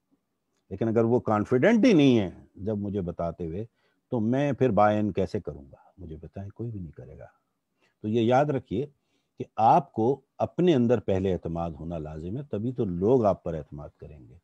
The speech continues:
ठीक है, उसके बाद इंस्पायर का जैसे हम पहले बात कर चुके हैं, आ, grateful, जैसे उन्होंने कहा कि gratitude बहुत, बहुत important है। देखें, दुनिया में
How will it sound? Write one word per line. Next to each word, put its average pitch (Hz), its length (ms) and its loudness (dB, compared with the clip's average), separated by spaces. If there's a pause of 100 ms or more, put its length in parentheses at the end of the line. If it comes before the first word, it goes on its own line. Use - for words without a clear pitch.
(640)
ठीक 190 200 -8
है, 104 160 -8
उसके 123 240 -4
बाद 131 240 4
इंस्पायर 120 540 0
का 113 360 -2
जैसे 110 260 -6
हम 101 180 -8
पहले 95 240 -8
बात 90 300 -8
कर 87 100 -10
चुके - 300 -14
हैं, 92 300 -12 (640)
आ, 98 180 0
grateful, - 460 2 (1040)
जैसे 90 200 -4
उन्होंने 92 280 -4
कहा 92 160 -4
कि 82 180 -6
gratitude 82 680 -6 (120)
बहुत, 80 320 -12
बहुत 85 300 -4
important 73 520 -14
है। 64 120 -20 (720)
देखें, 151 580 -2 (560)
दुनिया 156 340 6
में 156 200 4